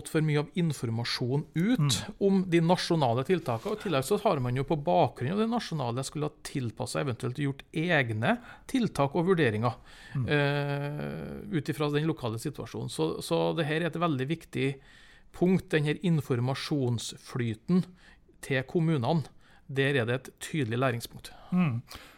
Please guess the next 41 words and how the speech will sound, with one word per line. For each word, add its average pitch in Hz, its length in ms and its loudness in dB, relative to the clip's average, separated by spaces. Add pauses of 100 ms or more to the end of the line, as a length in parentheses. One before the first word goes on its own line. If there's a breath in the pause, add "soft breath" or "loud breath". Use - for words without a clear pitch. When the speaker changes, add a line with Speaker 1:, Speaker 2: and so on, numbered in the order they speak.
(180 loud breath)
Speaker 2:
Og 175 80 4
hvis 196 160 6
vi 190 80 8
går 160 100 8
videre 185 300 8
på 127 100 2
dette 147 220 2
lysarket 156 580 2
til, 131 220 0 (240)
til 135 160 -2
Kvinsland, 135 460 -2
så, 139 280 0
så, 135 320 -2
så 135 220 -2
st-, - 340 -8
var 143 160 0
neste 147 360 -2
punktet 151 360 -2
at 127 160 -4
kommunene 156 480 0
fikk - 360 -6
ikke 160 260 -4
nødvendig 135 420 0
støtte - 580 -4
for 127 140 -4
å 123 80 0
gjennomføre 123 800 -2
tisk. - 460 -8 (640 loud breath)
Og 143 100 -2
tisk, - 340 0
det 139 100 2
er 135 60 4
altså, 120 300 0 (160)
eh, 117 220 -4
for 123 200 -4
å 95 120 -4
<laughs> 156 60 4
gjenta 135 300 2
meg - 220 0
selv, 127 320 0
denne, 127 320 2